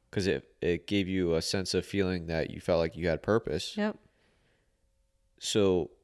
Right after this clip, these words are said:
Speaker 1: now you're helping all these other people as well.
Speaker 2: And they're helping me and these podcasts. So you can tell how passionate I am right now. Like, I'm gripping this microphone because I love this.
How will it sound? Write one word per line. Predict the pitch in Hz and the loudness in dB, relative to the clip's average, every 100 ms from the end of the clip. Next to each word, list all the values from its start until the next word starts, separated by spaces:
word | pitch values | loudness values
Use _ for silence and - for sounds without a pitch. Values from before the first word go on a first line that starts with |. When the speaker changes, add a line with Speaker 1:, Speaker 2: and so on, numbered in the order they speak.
| _ | _
Speaker 1:
now | 90 101 107 | -2 4 6
you're | 104 101 92 80 - | 6 4 2 0 -4
helping | - 101 95 92 | -4 -2 0 0
all | 95 95 | 2 4
these | 90 80 | 4 6
other | 110 110 | 6 6
people | 101 87 85 | 4 0 0
as | 82 | 0
well. | 92 98 73 - _ _ _ _ | 2 2 2 -4 _ _ _ _
Speaker 2:
And | 208 202 | -2 0
they're | 226 | 2
helping | 233 247 247 220 214 | 4 4 2 -2 0
me | 320 294 170 - - | -2 -4 -10 -14 -8
and | 202 | -4
these | 214 - | -2 -2
podcasts. | 233 254 349 - 185 175 | 2 2 0 -2 -2 -2
So | - | 0
you | 214 214 | 0 0
can | 254 294 226 | 0 -2 0
tell | - 277 277 226 | 4 6 6 4
how | 214 208 | 2 0
passionate | - 226 240 - 202 | 4 2 2 0 -2
I | 196 | 0
am | 208 208 | 0 0
right | 202 | 0
now. | 202 | 2
Like, | 202 196 | 2 2
I'm | 202 | -2
gripping | 196 233 262 254 | 2 0 2 0
this | 214 - | 0 -2
microphone | 214 262 247 - 202 | -2 -2 -4 -2 -2
because | 202 208 202 190 - - - - - _ _ _ _ | -2 -2 -2 -4 -8 -20 -20 -20 -20 _ _ _ _
I | 190 | 4
love | 202 202 254 285 | 6 6 6 4
this. | 185 165 160 - | -2 -2 -6 -14